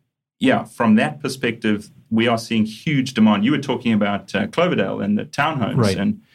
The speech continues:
Speaker 1: it's that kind of demand that's, that's really off the charts on,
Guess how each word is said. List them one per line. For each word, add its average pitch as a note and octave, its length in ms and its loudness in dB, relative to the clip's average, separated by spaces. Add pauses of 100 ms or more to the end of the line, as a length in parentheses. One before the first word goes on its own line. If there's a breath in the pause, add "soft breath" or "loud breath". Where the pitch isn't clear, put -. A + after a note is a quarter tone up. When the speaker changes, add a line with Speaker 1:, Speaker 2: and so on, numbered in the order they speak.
(200 soft breath)
Speaker 1:
it's A2 180 -4
that C3 300 0
kind C3+ 220 0
of A2+ 100 0
demand G#2+ 360 2
that's, - 360 -6 (300)
that's G#2 260 0
really A2 340 4
off G#2 160 -2
the - 80 -8
charts G2+ 400 -2
on, F#2+ 300 -2